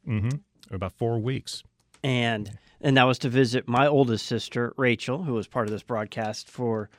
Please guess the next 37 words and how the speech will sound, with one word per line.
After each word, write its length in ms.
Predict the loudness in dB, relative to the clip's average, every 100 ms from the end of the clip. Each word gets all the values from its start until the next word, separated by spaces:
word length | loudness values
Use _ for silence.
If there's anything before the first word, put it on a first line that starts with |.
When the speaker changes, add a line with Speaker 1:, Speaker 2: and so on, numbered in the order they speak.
| _ _ -8
Speaker 2:
a 120 | -8
point 420 | -2 0 0 -2
of 140 | -2
it 180 | -2 -2 _ _ _ -12
during, 480 | -6 -4 -4 -6 -6
uh, 260 | -6 -8 -12 _ _ _ _ _ _ _
before 260 | -4 2 2
they 140 | 2
got 180 | 2 -2
transferred 640 | -4 -6 -6 -4 -6 -6
for 300 | -10 -10 -8
her 160 | -4 -4
husband 340 | -2 -4 -6
was 140 | -8 -8
Wayne 260 | -6 -4 -4
Army 300 | -4 -2 -4
careers. 520 | -6 -4 -2 -2 -2 -6
They've 300 | -2 -2 -2
moved 280 | -4 -4
from 400 | -10 -8 -8 -8 -16 -20 -18 -6
all 240 | -4 -2
over 220 | -4 -6
the, 300 | -12 _ -12
uh, 200 | -10 -10
they've 160 | -12 -18
been 160 | -18
in 120 | -18 -20 _ _ _ -8
North 320 | -2 0 -2
Carolina. 560 | -2 -4 -2 -6 -8 -10
They've 180 | -12 -8
been 160 | -8
in 160 | -8 -4
Monterey, 440 | 0 2 2 0
California. 680 | -2 -4 -4 -6 -6 -6 -8
They've 180 | -8 -8
been 200 | -8 -8
in 160 | -10